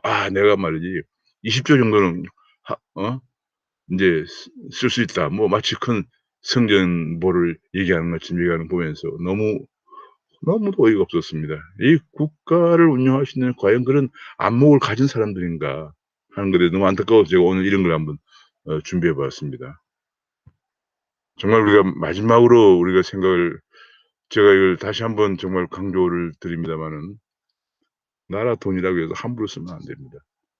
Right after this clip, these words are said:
나라 돈 귀하게, 귀하다고 여길 줄 아는 사람이 국정을 담당해야죠. 누구는, 누구든지 사람들이 그야말로 완전히 형편없는 사람이 아닌 다음에야 내 돈은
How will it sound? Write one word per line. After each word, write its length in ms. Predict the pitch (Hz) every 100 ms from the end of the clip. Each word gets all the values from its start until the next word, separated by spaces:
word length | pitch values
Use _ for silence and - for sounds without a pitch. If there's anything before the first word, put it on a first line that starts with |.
| _ _ _ _ _
나라 300 | 101 123 135
돈 280 | 127 135 139
귀하게, 720 | 135 104 107 117 120 123 104 - _ _ -
귀하다고 460 | 123 123 120 113
여길 260 | 117 123 110
줄 180 | 107 110
아는 260 | - 95 143
사람이 400 | 143 143 160 180
국정을 360 | 147 131 143
담당해야죠. 1000 | 120 92 92 87 87 80 71 73 69 85 _ _ _ _ _ _ _ _ _ _ _ _ _ -
누구는, 320 | 143 170 175
누구든지 500 | 139 143 175 170 160
사람들이 640 | 147 120 117 107 101 120 73 _ _ _ -
그야말로 500 | 147 139 131 131 85
완전히 600 | 107 131 147 165 156 95 - _ _ _ _
형편없는 440 | 123 123 120 120
사람이 300 | 107 101 101
아닌 200 | 85 95
다음에야 400 | 95 95 90 82 78
내 160 | 113
돈은 280 | 127 156 160